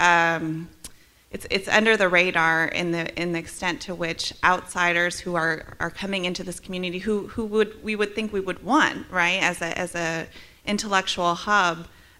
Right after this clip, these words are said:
uh, are experiencing this, this space. And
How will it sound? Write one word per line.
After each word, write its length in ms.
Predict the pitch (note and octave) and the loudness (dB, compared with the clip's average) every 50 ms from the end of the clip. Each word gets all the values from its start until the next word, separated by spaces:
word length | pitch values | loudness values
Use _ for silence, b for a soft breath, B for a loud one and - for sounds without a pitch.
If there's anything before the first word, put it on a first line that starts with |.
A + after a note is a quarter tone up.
| b - | b -4
uh, 140 | - - - - | -4 -2 4 6
are 180 | F#3 F3+ F3+ | 8 8 8
experiencing 880 | F3+ F3+ - - - - F3+ F3+ F3+ F3 F3 E3 D#3+ - - D3 D3+ D3 | 6 2 -2 -10 -6 -2 -2 0 2 2 0 0 -2 -4 -4 -2 -2 -2
this, 380 | D3 D#3 D#3 - - - - - | -4 -6 -10 -10 -14 -20 -18 -12
this 220 | - E3+ E3+ E3 | -6 -6 -6 -6
space. 500 | - - - E3 D3+ E2+ B1+ - - - | -6 -10 -6 -6 -6 -6 -8 -12 -14 -12
And 160 | F3+ F#3 - | -10 -10 -8